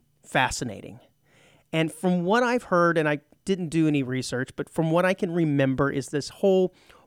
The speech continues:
Margaritaville, um,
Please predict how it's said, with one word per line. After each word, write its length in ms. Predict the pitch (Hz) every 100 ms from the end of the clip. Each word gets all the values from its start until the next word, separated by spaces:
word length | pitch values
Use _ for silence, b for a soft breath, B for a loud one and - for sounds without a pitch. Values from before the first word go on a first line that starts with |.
| b
Margaritaville, 1400 | 139 147 170 180 143 151 156 127 120 139 143 147 147 151 _ b b b _ -
um, 540 | 131 120 113 113 -